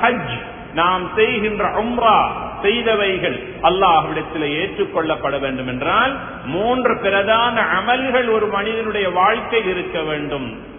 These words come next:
முதலாவதாக ஸல்லல்லாஹு அலைஹி வஸல்லம் சொன்னார்கள், "இத்ஆமு தஆம்,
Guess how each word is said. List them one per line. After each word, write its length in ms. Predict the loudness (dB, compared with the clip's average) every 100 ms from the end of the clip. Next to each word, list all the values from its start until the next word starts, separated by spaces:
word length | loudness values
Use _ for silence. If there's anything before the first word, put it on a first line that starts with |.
| -8
முதலாவதாக 920 | -4 0 2 4 4 4 4 2 2
ஸல்லல்லாஹு 800 | -2 -4 -2 0 4 4 4 2 0
அலைஹி 280 | 0 -2 -2 -4
வஸல்லம் 420 | -4 -6 -6 -6
சொன்னார்கள், 680 | -6 -4 -2 -2 -2 -2 -4 -8 -14 -14 -8
"இத்ஆமு 760 | -8 -4 -4 0 2 2 0 -4
தஆம், 640 | -4 -2 0 0 0 0